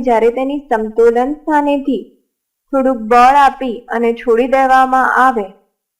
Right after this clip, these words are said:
ત્યારબાદ તે દોલનો શરૂ કરે છે અને કોઈ પણ પ્રકારના અવરોધક બળની ગેરહાજરીમાં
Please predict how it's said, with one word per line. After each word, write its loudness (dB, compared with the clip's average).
ત્યારબાદ 4
તે 0
દોલનો 2
શરૂ 0
કરે 0
છે -6
અને 0
કોઈ 0
પણ 0
પ્રકારના 0
અવરોધક 0
બળની 0
ગેરહાજરીમાં 2